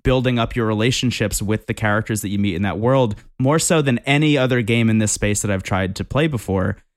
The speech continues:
And I think that that's really special. I think it's really cool that all of these games are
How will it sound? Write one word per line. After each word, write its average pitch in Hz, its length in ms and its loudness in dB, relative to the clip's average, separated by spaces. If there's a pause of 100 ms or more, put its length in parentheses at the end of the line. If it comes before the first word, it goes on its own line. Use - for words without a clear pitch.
And 131 120 0
I 143 60 4
think 202 220 2
that 254 100 0
that's 214 220 0
really 170 460 2
special. 185 420 2
I - 100 -2
think 180 140 2
it's 170 120 -2
really 151 300 4
cool 156 320 0
that 113 120 0
all 113 200 2
of 117 60 -2
these 117 180 -2
games 117 340 0
are 127 460 2